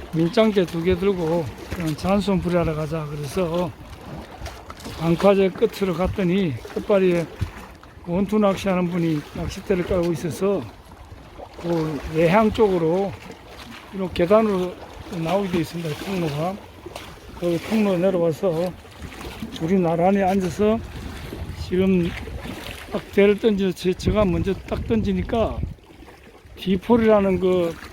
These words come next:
그 해남, 해남에서 나오던 그 고기가 올라옵니다. 지금 좀 입질하죠? 예. 지금 떨어졌고요. 자, 저쪽에 찌가 하나, 그, 요거는 이제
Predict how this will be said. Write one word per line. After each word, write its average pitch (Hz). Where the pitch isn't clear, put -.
그 151
해남, 196
해남에서 196
나오던 180
그 175
고기가 226
올라옵니다. 135
지금 190
좀 196
입질하죠? 208
예. 123
지금 175
떨어졌고요. 185
자, 175
저쪽에 202
찌가 208
하나, 196
그, 185
요거는 208
이제 185